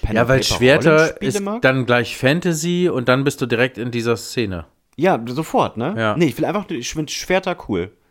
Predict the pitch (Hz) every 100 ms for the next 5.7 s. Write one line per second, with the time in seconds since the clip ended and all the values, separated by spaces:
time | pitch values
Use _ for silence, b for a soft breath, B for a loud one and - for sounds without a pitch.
0 | _ _ _ _ _ _ _ _ - 131
1 | 131 135 135 135 131 135 147 139 110 135
2 | 143 135 135 117 107 135 160 131 135 147
3 | - - 117 117 110 127 147 - - -
4 | - 156 147 135 135 131 101 110 110 117
5 | 120 120 117 110 - 143 139